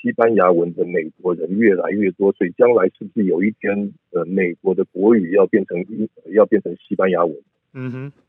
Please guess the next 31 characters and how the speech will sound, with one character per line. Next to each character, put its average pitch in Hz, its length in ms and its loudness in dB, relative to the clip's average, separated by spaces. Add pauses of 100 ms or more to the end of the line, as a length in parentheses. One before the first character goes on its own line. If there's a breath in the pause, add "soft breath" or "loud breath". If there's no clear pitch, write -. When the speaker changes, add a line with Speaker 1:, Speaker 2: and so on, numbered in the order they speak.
(100)
Speaker 1:
在 147 100 6
法 156 180 4
国 104 140 4
也 104 100 6
有 104 140 6
相 110 180 2
同 98 120 -2
的 87 80 0
状 92 240 2
况。 82 280 2
那 104 120 2
么， 92 320 2
因 123 160 -2
为 120 140 6
法 113 280 4
国 85 240 -2
跟 107 340 4 (140)
北 71 240 -4
非 98 400 4
有 80 300 -2
非 117 140 4
常 87 260 0
密 113 220 0
切 107 180 -2
的 90 100 2
关 90 320 -2
系， 87 160 -8
所 - 80 -2
以 110 40 -4
他 110 120 0
们， 95 220 2